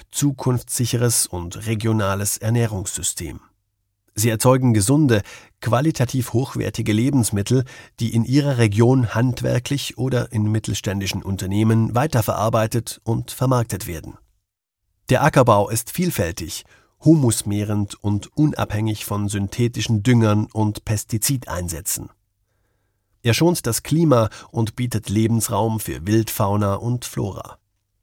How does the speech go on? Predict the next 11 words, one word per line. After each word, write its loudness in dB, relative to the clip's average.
Auf 0
den -2
Feldern 4
werden 0
viele -2
verschiedene 2
Nutzpflanzen 0
nacheinander 0
und -4
nebeneinander 0
angebaut. -10